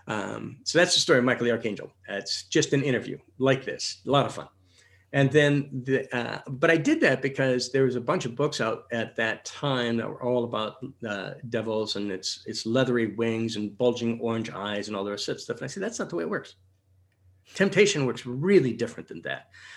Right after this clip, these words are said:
Let's write a story about how temptation really works, what goes on in your head, what goes on in your emotions, how you yield to it, how you shouldn't yield to it, all that kind of stuff." So that was one. And then the other one is, um, it's a, follows the,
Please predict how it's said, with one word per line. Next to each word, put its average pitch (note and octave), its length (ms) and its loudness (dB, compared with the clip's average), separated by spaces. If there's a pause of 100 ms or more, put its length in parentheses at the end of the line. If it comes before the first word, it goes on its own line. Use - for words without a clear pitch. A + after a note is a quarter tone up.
(120)
Let's A#2+ 320 2
write D3 160 6
a C3 60 2
story B2+ 420 2
about A#2 280 0
how A#2 100 -2
temptation A2 560 -6 (320)
really A#2 520 4
works, - 400 -8
what G#2+ 160 -4
goes A#2+ 200 2
on A#2 180 2
in G#2 160 -2
your G2+ 200 -2
head, G2+ 340 0
what G2+ 140 -10
goes A#2 160 -4
on A#2+ 180 -2
in A#2+ 100 -6
your A2 180 -4
emotions, G#2 600 -6
how A2+ 140 -4
you A2+ 160 -4
yield G#2+ 520 -4
to - 180 -8
it, - 100 -12
how G#2 140 -8
you A2 140 -6
shouldn't G#2 440 -6
yield F2+ 240 -8
to - 100 -10
it, - 60 -10
all A2 140 -6
that A2+ 100 -8
kind - 100 -20
of - 60 -12
stuff." - 140 -16 (1000)
So B2+ 120 -2
that C#3+ 160 4
was C#3 200 -2
one. A2 380 -4
And D#3 140 2
then D#3+ 120 2
the D3 180 2
other D3+ 260 2
one C3+ 360 2
is, A#2+ 500 0
um, G#2 640 -6 (120)
it's - 380 2
a, A2+ 420 -2
follows C3+ 400 2
the, A2+ 160 -8